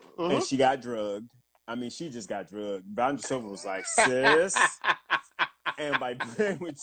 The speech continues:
Speaker 1: you, you better get up on this. I'm gonna get this lefty swing up on you."
Speaker 2: Right, right.
Speaker 1: And, uh, I just think that, yeah, she, you know, again, we thought she would win that,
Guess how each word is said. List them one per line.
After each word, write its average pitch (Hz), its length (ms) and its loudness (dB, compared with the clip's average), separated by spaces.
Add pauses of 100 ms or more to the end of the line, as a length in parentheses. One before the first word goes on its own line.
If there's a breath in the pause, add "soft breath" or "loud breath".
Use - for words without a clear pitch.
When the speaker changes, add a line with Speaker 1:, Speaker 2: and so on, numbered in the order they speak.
Speaker 1:
you, 139 140 -8 (420 soft breath)
you 139 140 0
better 139 180 4
get 135 180 2
up 208 160 -2
on 165 200 4
this. 160 180 -2
I'm 131 160 0
gonna 127 120 -6
get 139 140 -2
this 123 160 -10
lefty 139 300 -2
swing 175 360 0
up - 120 -2
on 139 240 2
you." 120 260 -4
Speaker 2:
Right, 151 460 6
right. 131 380 6 (260)
Speaker 1:
And, 123 380 -2
uh, 110 320 -2
I 120 140 -4
just 123 280 -10
think 123 240 -6
that, 104 300 -8
yeah, 110 260 0
she, 120 320 0
you 123 180 2
know, 92 200 0
again, 101 340 -2 (180)
we 110 180 -2
thought 120 280 4
she 135 160 4
would 117 180 6
win 120 200 4
that, 107 260 2